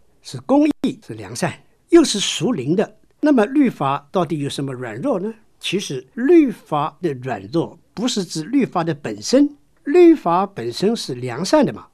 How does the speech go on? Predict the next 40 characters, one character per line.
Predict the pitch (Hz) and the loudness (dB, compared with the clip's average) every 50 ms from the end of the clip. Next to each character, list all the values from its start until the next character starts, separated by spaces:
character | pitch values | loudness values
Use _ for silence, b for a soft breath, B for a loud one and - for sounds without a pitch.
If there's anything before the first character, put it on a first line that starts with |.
| _ _ | _ _
是 | - 143 139 | -12 -12 -2
公 | - 254 294 311 339 | 4 6 8 8 8
义 | 311 294 240 | 8 6 4
的 | 160 123 | 2 0
嘛， | 110 98 98 - _ _ | -4 -8 -12 -16 _ _
啊， | - 110 110 | -16 -14 -10
是 | 110 - - 302 214 | -8 -4 -2 -2 -2
属 | - - 180 247 | -2 0 0 2
灵 | 269 185 165 196 | 2 2 2 2
的 | 208 190 | 2 0
嘛， | 160 - - - _ _ _ _ _ _ _ _ _ _ _ _ _ | -2 -4 -8 -16 _ _ _ _ _ _ _ _ _ _ _ _ _
所 | - - 208 | -2 -2 0
以 | 220 | 6
律 | 285 339 285 | 6 6 8
法 | 285 302 | 6 4
本 | - - 135 135 | 2 0 -4 -2
身 | - - 220 202 - - _ _ | 0 2 2 2 0 -6 _ _
并 | - 320 285 226 170 - | 4 4 4 4 2 -2
没 | - 214 | -2 -2
有 | 247 180 | -2 -2
什 | - 143 | -2 -4
么 | 139 135 | -6 -6
软 | 127 - 98 104 | -6 -8 -8 -8
弱。 | 135 139 - - _ _ _ B B B B B B B B B B B | -8 -10 -10 -12 _ _ _ B B B B B B B B B B B
但 | - 294 294 277 | 2 4 4 4
是 | - - - 262 214 139 - - | 2 0 0 0 0 -2 -4 -4
我 | - 165 175 175 | -2 0 2 4
们 | 170 175 208 202 | 4 4 2 2
今 | - 277 277 247 | 2 2 2 2
天 | 226 247 240 247 233 - _ _ _ _ | 2 0 0 -2 -4 -8 _ _ _ _
碰 | - - 320 359 349 302 | 0 4 6 6 8 8
到 | 277 277 247 | 8 6 6
律 | - 302 269 | 6 4 2
法， | - 175 165 196 196 - _ _ | 2 2 2 2 2 -2 _ _
人 | - 131 139 151 170 180 196 233 294 311 320 330 - | -12 -6 2 4 6 6 8 6 6 4 2 -2 -4
的 | - 302 | -4 -2
软 | 302 262 226 147 113 110 | -2 0 -2 -2 -4 -4
弱 | 120 156 170 123 98 - - _ _ | -2 0 0 0 -2 -8 -16 _ _
不 | - 349 381 | 2 6 6
能 | 330 233 143 113 113 107 | 6 6 2 -2 -6 -12